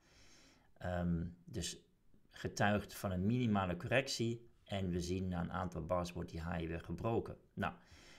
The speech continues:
dus het geeft gewoon opnieuw de aanhoudende kracht, eh, weer die we in de Dow zien. En dat zie je natuurlijk in de weekgrafiek terug.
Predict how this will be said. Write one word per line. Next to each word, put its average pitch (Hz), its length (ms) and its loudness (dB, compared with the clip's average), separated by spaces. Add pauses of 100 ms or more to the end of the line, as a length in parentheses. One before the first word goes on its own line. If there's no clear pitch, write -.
(100)
dus 107 180 -6
het 95 160 -4
geeft 117 380 2
gewoon 95 520 0 (280)
opnieuw 117 600 4
de - 140 -2
aanhoudende 98 600 4
kracht, - 520 -2 (140)
eh, 95 240 -4 (120)
weer 95 360 2 (140)
die 92 280 -2
we 85 100 0
in 82 80 -4
de 87 80 -2
Dow 101 320 2
zien. 123 360 2 (880)
En 127 80 0
dat 117 100 2
zie 127 120 2
je 104 60 2
natuurlijk - 220 -2
in 92 60 0
de 95 320 2
weekgrafiek - 640 -6
terug. - 340 -2